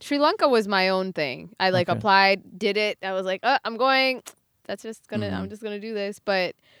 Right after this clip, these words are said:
Speaker 1: everything else was kind of, I did also, like, I went to Buffalo, but then I came back here for undergrad 'cause I was, I'm, like, you know, doing the academic thing. So
Speaker 2: Are
Speaker 1: I
Speaker 2: you
Speaker 1: was, like,
Speaker 2: still doing the academic thing?
Speaker 1: I still work a nine-to-five.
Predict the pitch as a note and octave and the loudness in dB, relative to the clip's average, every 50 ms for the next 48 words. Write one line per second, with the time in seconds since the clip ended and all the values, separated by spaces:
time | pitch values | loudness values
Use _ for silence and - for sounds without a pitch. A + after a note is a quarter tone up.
0 | _ _ _ _ _ _ _ _ - A#3 B3 B3 C4 D#4 C#4+ - C#4+ C4 A#3 - | _ _ _ _ _ _ _ _ 4 4 4 4 4 0 0 0 0 0 2 4
1 | G3 G3 G3+ G#3 G#3 G3 - F#3+ F#3 - - F3 F3 E3+ E3+ - - - D4 B3+ | 6 6 6 6 6 2 0 -4 -6 -2 -2 0 0 0 2 4 4 4 6 6
2 | F4 F#4+ F#4 D4+ C#4 C4+ - - A#3+ A3 G3+ G#3 G3 G3+ G#3+ A#3 A3 A#3+ G3+ G#3+ | 4 4 4 4 2 2 0 0 -2 0 2 2 2 2 2 0 -2 -2 0 0
3 | G#3 - G#3+ F#3+ F#3+ F#3 G3 F#3+ F3+ F3+ F#3+ - - G3+ F#3 F#3 F3+ F3 F3+ - | 0 0 -2 -2 -2 0 0 0 -2 -2 -4 -4 -6 -6 -2 -2 -2 -2 -2 -2
4 | F#3 E3+ - E3 - F3+ F#3+ F#3 F3+ D#3 D#3+ D3 C#3+ B2+ A#2+ - - - - G#3+ | -6 -6 -4 -4 -2 -2 -2 -2 -2 0 2 2 4 2 2 0 -4 -6 -4 0
5 | F#3+ G3+ G3+ A#3 B3+ - - - _ - F#3 F#3 F#3+ F#3 E3+ D#3+ _ - E3+ E3 | 4 6 6 6 4 2 -2 -10 _ -8 -8 -6 -6 -6 -8 -10 _ -10 -10 -10
6 | D3 C#3 - - _ _ _ _ _ _ _ _ - A#3 C4+ C4 A#3 - G3 G#3 | -10 -10 -14 -16 _ _ _ _ _ _ _ _ 2 2 4 4 4 4 2 2
7 | - F3+ G3 G3+ A3 G#3 - - - F#3+ F#3 E3 D#3 D#3 E3+ F3+ _ _ _ - | 2 2 2 2 2 0 -2 -2 0 0 0 0 -2 -6 -10 -14 _ _ _ -4
8 | - G3 F3 E3 D#3 D#3 F#3+ - A#2+ E3+ F3+ E3+ F3+ E3+ E3+ C#3+ B2 B2 A#2+ A2+ | -2 0 0 2 0 -2 -2 0 2 2 4 4 2 2 2 2 2 2 2 0
9 | A#2+ A#2+ A#2+ A#2 A#2+ B2 A#2 G#2+ - B2 B2 B2+ C3 C3 B2+ - D3 D#3 D#3 D3+ | 0 0 0 0 -2 -4 -4 -6 -6 -4 -4 -4 -4 -6 -6 -6 -6 -6 -8 -10
10 | - _ - A#3+ C#4+ F4 - F#4 F4 D4 C#4+ D4 - C4+ A#3+ A#3 A3+ A#3 A3 G3+ | -2 _ 4 6 6 4 4 0 2 2 2 0 0 0 0 0 0 0 -2 -2
11 | - G3 G3+ F#3+ F3+ E3 D#3+ E3+ - | 0 0 2 2 2 0 -2 -6 -10